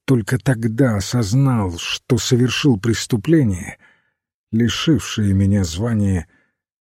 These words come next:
человека. Клеймо Каина горело на моем челе, прожигая до самого мозга. Я стал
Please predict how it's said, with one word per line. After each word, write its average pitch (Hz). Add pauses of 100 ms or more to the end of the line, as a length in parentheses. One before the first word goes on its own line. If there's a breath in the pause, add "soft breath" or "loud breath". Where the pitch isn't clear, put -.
человека. 104 (1000)
Клеймо 95
Каина 107
горело 107
на 107
моем 104
челе, 113
прожигая 110
до 113
самого 117
мозга. 120 (580)
Я 156
стал 147